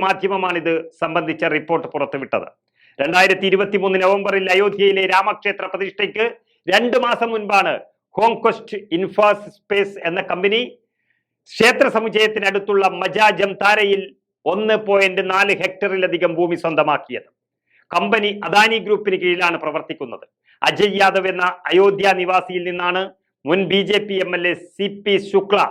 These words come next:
കഴിഞ്ഞ വർഷം വാങ്ങിച്ച ഭൂമി ഇത്. തുടർന്ന് സ്ഥാപിച്ച കമ്പനിയുടെ കയ്യിലുള്ള ഉടമസ്ഥാവകാശം അദാനി കമ്പനി വാങ്ങിക്കുകയായിരുന്നു. രണ്ടായിരത്തി ഇരുപത്തിരണ്ട് ഫെബ്രുവരിയിൽ ശ്രീ രവിശങ്കറിന്റെ നേതൃത്വത്തിലുള്ള Art of Living ഫൗണ്ടേഷന്റെ കീഴിലുള്ള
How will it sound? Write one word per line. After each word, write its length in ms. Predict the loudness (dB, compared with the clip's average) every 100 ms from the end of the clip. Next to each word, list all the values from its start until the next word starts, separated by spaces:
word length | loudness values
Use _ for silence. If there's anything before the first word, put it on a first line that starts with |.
| -4 _ _ _ -2
കഴിഞ്ഞ 280 | 0 0 0 -2
വർഷം 240 | -2 -4 -2
വാങ്ങിച്ച 300 | -2 -2 -6
ഭൂമി 200 | -4 -6 -8
ഇത്. 120 | -10 -16 _ _ _ _ _ _ 0
തുടർന്ന് 300 | 2 2 -2
സ്ഥാപിച്ച 340 | 0 2 2 -4 -6
കമ്പനിയുടെ 420 | -2 -2 0 -2 0
കയ്യിലുള്ള 340 | 0 0 0 0
ഉടമസ്ഥാവകാശം 840 | -2 -2 0 0 0 2 0 0 -6 -12 -8
അദാനി 320 | 0 2 2 0
കമ്പനി 260 | -2 -4 -4 -2
വാങ്ങിക്കുകയായിരുന്നു. 800 | -2 -2 -4 -2 -2 -2 -6 -16 _ _ _ -4
രണ്ടായിരത്തി 480 | 2 4 4 2 0
ഇരുപത്തിരണ്ട് 440 | 0 0 -2 -4 -4
ഫെബ്രുവരിയിൽ 580 | -2 0 0 -2 -4 -6 -10 _ _ _
ശ്രീ 140 | 2 4 4
രവിശങ്കറിന്റെ 760 | 2 0 -2 -2 0 0 2 0 -2 -8 _ _ _ _ 2
നേതൃത്വത്തിലുള്ള 760 | 2 4 2 2 2 2 2 0 -2 -6
Art 180 | -2 0
of 80 | 0 -2
Living 260 | -6 -4 -4 0
ഫൗണ്ടേഷന്റെ 560 | 0 0 -2 -4 -6 -2
കീഴിലുള്ള 400 | -2 2 2